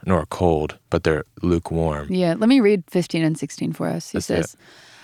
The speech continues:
Speaker 2: "I know your works. You are neither cold nor hot. Would that you were either cold or hot. So because you're lukewarm and neither hot nor cold, I will spit you out of my mouth."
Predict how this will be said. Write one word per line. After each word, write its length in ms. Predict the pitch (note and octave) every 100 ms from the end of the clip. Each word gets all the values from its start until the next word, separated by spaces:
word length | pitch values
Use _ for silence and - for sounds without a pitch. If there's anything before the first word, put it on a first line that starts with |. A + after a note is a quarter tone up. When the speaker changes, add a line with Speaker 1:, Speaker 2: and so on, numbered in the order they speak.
| -
Speaker 2:
"I 140 | F#3+
know 260 | G3 F#3+ G#3
your 220 | A#3 G#3
works. 480 | F3+ E3+ - - -
You 200 | G3 F#3+
are 60 | G#3
neither 300 | F3+ F3 F3
cold 520 | - - A3 C4+ A3
nor 200 | G#3 F#3+
hot. 480 | E3+ F#3 - - - _ _ - -
Would 200 | G#3 F#3
that 340 | G3 A#3 - A#3+
you 100 | A3
were 120 | G#3 -
either 380 | G3 C#4 G#3 E3
cold 300 | - E3+ D#3+
or 80 | D#3
hot. 280 | E3 - - _ _
So 460 | - F3 E3+ F#3 F3+
because 420 | E3 - F#3+ G3
you're 100 | G#3
lukewarm 600 | F#3 F3+ F3 F3 F#3 F#3
and 240 | E3 D#3 -
neither 380 | D#3+ D#3+ F3+ E3+
hot 240 | D#3 -
nor 160 | - F3
cold, 400 | - E3+ E3 D#3+ -
I 80 | F3
will 120 | E3+
spit 500 | D#3+ - - E3+ -
you 120 | F3+ - -
out 220 | E3 D#3+
of 160 | D#3 D#3+
my 120 | D#3
mouth." 600 | D#3 D3 - E3 _